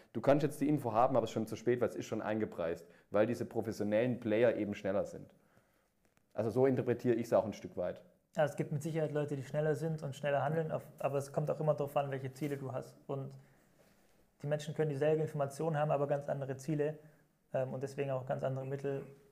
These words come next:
Speaker 2: ergreifen, um die Ziele zu erreichen. Und deswegen ist jetzt nicht gesagt, dass jemand hier einfach den Kurs pumpt, weil er die neuen Informationen bekommen hat, sondern die müssen, die Informationen müssen ja auch noch im Zusammenhang mit seinen Zielen stehen. Und wir wissen ja auch gar nicht, was die Ziele der Menschen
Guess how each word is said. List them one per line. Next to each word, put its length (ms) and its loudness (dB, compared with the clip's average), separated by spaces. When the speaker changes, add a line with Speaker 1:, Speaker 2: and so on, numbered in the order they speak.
Speaker 2:
ergreifen, 500 4
um 100 -4
die 100 -4
Ziele 240 -2
zu 120 -8
erreichen. 380 0
Und 120 -8
deswegen 300 -4
ist 120 -4
jetzt 140 -6
nicht 140 -6
gesagt, 340 -2
dass 160 -4
jemand 320 -4
hier 260 -2
einfach 260 -6
den 160 -10
Kurs 260 -2
pumpt, 320 -6
weil 140 0
er 60 0
die 120 -6
neuen 240 -2
Informationen 480 -4
bekommen 300 -4
hat, 140 -4
sondern 300 -2
die 80 -4
müssen, 440 -8
die 40 -2
Informationen 520 -2
müssen 200 -6
ja 120 -2
auch 40 -2
noch 140 -6
im 120 -8
Zusammenhang 400 -4
mit 140 -8
seinen 200 -2
Zielen 300 -4
stehen. 260 -8
Und 180 -6
wir 140 -4
wissen 180 -4
ja 80 0
auch 140 -4
gar 120 -2
nicht, 200 -8
was 200 -4
die 120 -8
Ziele 260 -4
der 100 -6
Menschen 400 -8